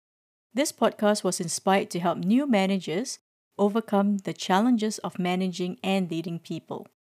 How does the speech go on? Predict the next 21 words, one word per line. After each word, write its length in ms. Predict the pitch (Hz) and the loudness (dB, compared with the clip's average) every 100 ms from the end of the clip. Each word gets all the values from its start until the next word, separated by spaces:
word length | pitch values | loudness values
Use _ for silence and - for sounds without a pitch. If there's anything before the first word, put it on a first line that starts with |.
| _ _ _ _ _ _ | _ _ _ _ _ _
We 140 | 185 | 2
have 160 | 190 180 | 2 2
a 60 | 185 | 0
combined 500 | 185 165 185 277 285 | 0 2 2 2 0
experience 680 | 196 - - 190 196 - | -4 -4 0 0 0 -2
of 140 | 160 196 | -6 -4
over 180 | 170 | -4
fifty 400 | 175 - 277 - | -4 -6 -8 -6
years 340 | 277 214 214 208 | 0 2 2 0
in 220 | 180 170 | -6 -2
leadership 480 | 190 190 190 190 - | 0 0 -2 -4 -4
and 200 | 180 190 | -2 0
management 520 | 170 165 - - 170 170 | 0 -4 -4 -6 -6 -4
roles. 360 | 160 - - - _ _ _ _ _ 220 | -4 -6 -10 -18 _ _ _ _ _ 2
We 100 | 240 | 4
know, 180 | 277 | 6
and 140 | 202 220 | 6 6
I 80 | 254 | 6
mean 380 | 214 226 190 | 6 4 2
we 160 | 175 233 | 2 2
know, 480 | 196 190 180 160 | 2 2 0 -4